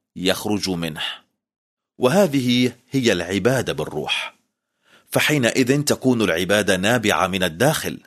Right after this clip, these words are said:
وداود يقول: "إن أحوالي صعبة حتى إني لا أملك القوة لفتح فمي، لذا أرجوك أن تفتح فمي لكي يخرج منه التسبيح." يا لها من صورة رائعة!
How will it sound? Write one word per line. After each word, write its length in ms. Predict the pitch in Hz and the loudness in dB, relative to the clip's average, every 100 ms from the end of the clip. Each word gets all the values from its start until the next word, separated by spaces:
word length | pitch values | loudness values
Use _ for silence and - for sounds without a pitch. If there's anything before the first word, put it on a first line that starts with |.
| _ | _
وداود 520 | - 92 110 107 98 90 | -4 0 2 2 2 0
يقول: 480 | 92 147 143 139 - - - - | -2 2 4 2 -2 -20 -20 -4
"إن 160 | 131 123 | 0 2
أحوالي 560 | - 117 123 131 120 | 2 0 2 2 2
صعبة 600 | 113 - 131 110 98 95 - - - | 2 2 2 0 2 2 0 -14 -8
حتى 400 | - 147 - 160 | -6 -2 0 0
إني 220 | 147 120 | 0 0
لا 300 | 110 131 - | 2 0 0
أملك 320 | 135 131 127 | -2 -2 0
القوة 520 | 131 120 143 117 110 | -2 0 0 2 2
لفتح 480 | 107 107 - - - | 0 0 -2 -2 -4
فمي، 380 | 104 110 95 67 _ _ _ _ _ _ _ | -4 -2 -4 -8 _ _ _ _ _ _ _
لذا 420 | 117 110 117 - 127 | -6 0 2 2 2
أرجوك 560 | 123 104 180 208 - | 0 0 2 2 2
أن 260 | 139 117 110 | 0 0 -2
تفتح 440 | 127 - 110 - | -2 -2 -2 0
فمي 380 | 110 123 104 101 - - | 0 0 0 -2 -4 -6
لكي 420 | 135 127 151 135 147 | -4 2 2 2 0
يخرج 480 | 190 151 147 107 | 0 2 2 2
منه 380 | 123 117 117 104 | 0 0 -2 -2
التسبيح." 840 | 110 - - 127 147 92 - - _ _ _ _ _ _ _ _ _ - | -2 0 0 2 0 0 -4 -10 _ _ _ _ _ _ _ _ _ -8
يا 160 | 110 82 | -4 -2
لها 520 | 82 76 80 71 - | -2 -2 -4 -6 -8
من 120 | 104 | -4
صورة 300 | 101 113 98 95 | 0 0 0 -2
رائعة! 640 | 101 95 110 101 76 78 | 0 2 2 0 -4 -10